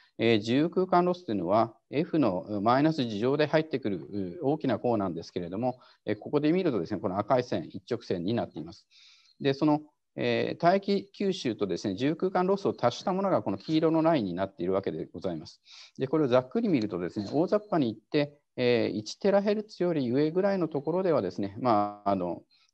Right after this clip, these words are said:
大気吸収が卓越するんだろうなというような領域だと思っていただければいいと思います。また、えーと、一テラヘルツより下のところではですね、まあ、自由空間電波ロスが卓越しているようなところだと思います。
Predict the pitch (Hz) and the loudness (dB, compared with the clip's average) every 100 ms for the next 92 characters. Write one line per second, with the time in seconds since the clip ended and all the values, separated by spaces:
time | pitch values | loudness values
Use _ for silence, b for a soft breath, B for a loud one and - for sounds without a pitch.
0 | - 147 - - 165 - 90 101 98 110 | -2 -2 -2 -4 -2 0 0 0 -2 -4
1 | 135 139 98 87 113 117 95 107 143 92 | -2 2 2 2 0 0 -2 2 2 2
2 | 107 95 98 95 87 85 78 82 80 92 | 0 2 2 0 -2 -8 -8 -6 -6 -2
3 | 160 139 95 - 78 71 69 - _ 120 | 0 0 0 -6 -12 -12 -16 -20 _ -4
4 | - 156 156 B B - 131 123 117 113 | 2 2 0 B B -6 0 0 0 -4
5 | - - 135 _ 143 - - 165 180 180 | -4 -8 -20 _ -8 -4 0 2 2 0
6 | 170 170 160 135 - 180 165 160 156 165 | -2 -2 0 -2 -2 0 2 2 2 0
7 | 160 - 208 226 147 90 - 90 - _ | -2 -4 0 2 2 2 -4 -8 -10 _
8 | _ 117 104 117 135 156 160 160 160 165 | _ -4 -2 0 -2 -4 0 0 0 0
9 | 160 170 180 113 82 - 101 107 110 - | 0 -2 -4 -4 -4 -4 -4 -2 -4 -6
10 | - 117 110 80 - - 92 98 113 92 | -4 -2 -2 -4 -8 -10 -4 -4 -2 -4
11 | 80 80 - | -6 -10 -18